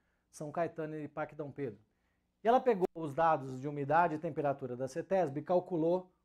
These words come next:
uma variável chamada de temperatura efetiva. E com isso ela define,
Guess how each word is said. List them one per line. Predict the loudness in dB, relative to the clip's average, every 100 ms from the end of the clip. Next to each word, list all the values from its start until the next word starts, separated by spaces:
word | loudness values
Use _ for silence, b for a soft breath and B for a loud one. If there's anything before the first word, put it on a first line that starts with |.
| _ _
uma | -4 -2 0 0 2
variável | 4 6 6 6 0
chamada | -10 -6 -2 0 2
de | 0 -4
temperatura | -2 0 2 4 4 8 8 8 4 -8
efetiva. | -12 -12 _ -12 -12 -12 -20 _ _ _ _ _ _ _ _ _ _ _ _ _ _ _ _ _ _ _ _ _ _ _ _ _
E | -4
com | 0 2
isso | 4 2 4
ela | 6
define, | 4 2 -2 0 0 -2